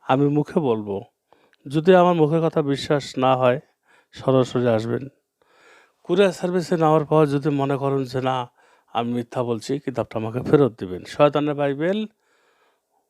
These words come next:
সতেরোশো আশি পৃষ্ঠার কিতাব। বন্ধুগণ, শয়তানের বাইবেল দিয়ে আপনি মহিলা মানুষের এই যে বাজারে যে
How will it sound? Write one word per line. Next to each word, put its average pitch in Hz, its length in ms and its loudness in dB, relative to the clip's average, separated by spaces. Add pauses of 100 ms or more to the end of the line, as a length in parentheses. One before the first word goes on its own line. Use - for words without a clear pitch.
(300)
সতেরোশো 180 600 0
আশি 165 300 -2
পৃষ্ঠার 139 340 -2
কিতাব। 104 300 -8 (1400)
বন্ধুগণ, 120 460 2
শয়তানের 165 800 -4
বাইবেল 131 440 -2
দিয়ে 139 220 0
আপনি 127 460 0 (1800)
মহিলা 170 460 0
মানুষের 156 520 0
এই 208 140 -2
যে 175 360 0 (800)
বাজারে 151 600 2
যে 139 300 -4